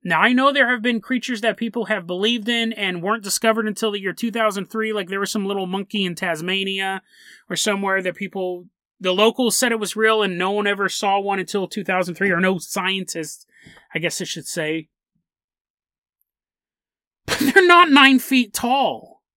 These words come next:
They don't have entire television shows dedicated to hunting them down. There's no evolutionary advantage for a biological creature to be that tall in that environment with such big feet. And the big feet is the only thing they're known for.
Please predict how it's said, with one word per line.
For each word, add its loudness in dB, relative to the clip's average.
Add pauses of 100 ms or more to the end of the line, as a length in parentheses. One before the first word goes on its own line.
(680)
They 6
don't 2
have 4
entire 4
television 0
shows 0
dedicated 0
to -4
hunting -4
them -4
down. -4 (1300)
There's -4
no 4
evolutionary 2
advantage 0
for 0
a -4
biological 2
creature -2
to -2
be -2
that 2
tall 0
in -10
that 2
environment 2
with -6
such -6
big -6
feet. -8 (280)
And -2
the 2
big 2
feet -2
is -8
the -6 (100)
only 4
thing 0
they're 2
known 0
for. -16